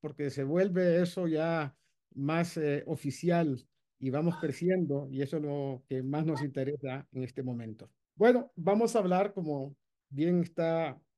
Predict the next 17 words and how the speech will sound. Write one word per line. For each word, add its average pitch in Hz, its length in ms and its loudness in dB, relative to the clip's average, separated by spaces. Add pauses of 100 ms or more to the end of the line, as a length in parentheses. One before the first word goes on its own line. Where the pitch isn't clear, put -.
(160)
dicho 151 580 -2 (380)
en 135 160 0
el 123 140 -2
chat, 175 340 0 (320)
vamos 147 340 -2
a 151 40 0
hablar 143 340 0
sobre 131 680 -2 (360)
dos 170 260 0
temas. 170 640 2 (220)
Uno 160 280 2
de 147 140 4
ellos, 160 500 2 (160)
el 143 140 -4
becerro 156 500 0
de 147 100 4
oro. 135 460 2